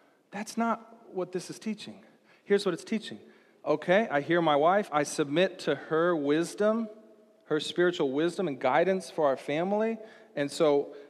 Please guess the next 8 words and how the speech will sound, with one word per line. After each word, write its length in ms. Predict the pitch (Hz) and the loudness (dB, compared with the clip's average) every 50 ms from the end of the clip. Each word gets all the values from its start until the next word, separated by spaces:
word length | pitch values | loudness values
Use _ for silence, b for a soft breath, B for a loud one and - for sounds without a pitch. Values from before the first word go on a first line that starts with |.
| B - - | B -8 -2
we 220 | 143 160 190 202 | 0 2 2 0
together 420 | - - 170 156 165 165 175 208 | 0 -2 0 4 4 4 4 4
make 220 | 196 180 165 160 - | 2 2 0 0 -2
a 40 | 139 | -6
decision 520 | 120 - 147 139 - 175 175 175 180 170 | -8 -8 -8 -2 0 0 2 2 0 -2
to 120 | - - | -2 -4
go 220 | 143 131 143 151 170 | 0 2 2 2 2
there." 300 | 165 196 202 220 220 | 2 2 2 2 2